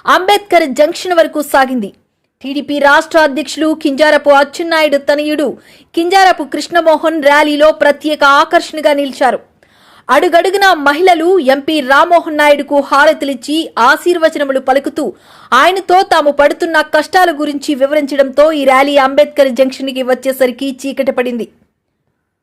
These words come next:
పోలవరం మాజీ సర్పంచ్ గురువెల్లి బాలకృష్ణ, మాజీ ఎంపీటీసీ మామిడి రాము, ఎంపీ రామ్మోహన్ నాయుడుకు క్రేన్ సాయంతో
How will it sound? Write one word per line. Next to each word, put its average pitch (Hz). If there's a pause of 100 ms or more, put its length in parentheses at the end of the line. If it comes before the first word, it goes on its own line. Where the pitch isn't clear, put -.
(2750)
పోలవరం 285
మాజీ 320
సర్పంచ్ 339 (100)
గురువెల్లి 294
బాలకృష్ణ, 294 (260)
మాజీ 285
ఎంపీటీసీ 285
మామిడి 269
రాము, 262
ఎంపీ 262
రామ్మోహన్ 277
నాయుడుకు 269 (540)
క్రేన్ 359
సాయంతో 330